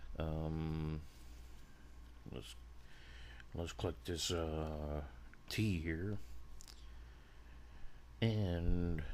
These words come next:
let's just, you can type whatever you want right in here, and right here we'll just type background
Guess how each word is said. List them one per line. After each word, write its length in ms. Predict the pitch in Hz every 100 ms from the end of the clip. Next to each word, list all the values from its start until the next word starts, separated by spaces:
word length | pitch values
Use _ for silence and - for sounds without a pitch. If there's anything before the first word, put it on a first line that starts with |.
| -
let's 180 | 90 98
just, 240 | - 92 - - - - - - - - 101
you 140 | 87
can 220 | 80 82 - - - - - -
type 240 | - 82 73 76
whatever 320 | 80 80 78
you 160 | 78 73
want 300 | 80 82 -
right 140 | 82
in 380 | 80 80 80 80
here, 340 | 78 87 104 107 - - - - - - -
and 600 | 80 78 78 78 78 80 78 78 - -
right 300 | 87 98 117
here 240 | - 104 87 80 78 -
we'll 140 | 80 82
just 240 | 87 -
type 160 | 78 76 -
background 580 | 82 80 87 90 101